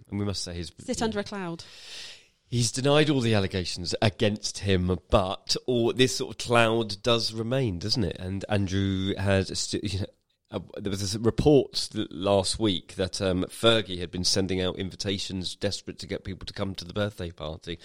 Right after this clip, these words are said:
Speaker 1: because other people had been conveniently or inconveniently saying that they were otherwise engaged.
Speaker 2: And then we also saw that picture of him, um, with the, was it the Chinese ambassador?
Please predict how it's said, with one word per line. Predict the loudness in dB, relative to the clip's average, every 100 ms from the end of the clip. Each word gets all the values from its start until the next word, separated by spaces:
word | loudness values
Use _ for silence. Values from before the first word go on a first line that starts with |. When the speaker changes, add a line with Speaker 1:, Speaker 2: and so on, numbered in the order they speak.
| -16 -12
Speaker 1:
because | -6 -4 -2
other | -4
people | -2 -6 -6 -6
had | -8 -6
been | -4 -4 -6 -10 _ _ _ _ _ _
conveniently | -6 0 0 0 -2 -4
or | -6 -6
inconveniently | -2 -2 -2 -6 -6 -6 -6 -6
saying | -6 -4 -4
that | -4
they | -6
were | -4 -4 -6 -8 -10
otherwise | -6 -4 -2 -4 -4
engaged. | -6 -4 0 0 0 -6 -10 -12 -16 _ -6
Speaker 2:
And | 0
then | 2
we | 4
also | 2
saw | 0 0
that | -2 -2
picture | -4 -4 -4
of | -4
him, | -4 -4 -4 -4
um, | -4 -4 -4 -4
with | -6 -6
the, | -6 -6 -8
was | -10
it | -8
the |
Chinese | -6 -4 -4 -4 -6
ambassador? | -6 -8 -8 -4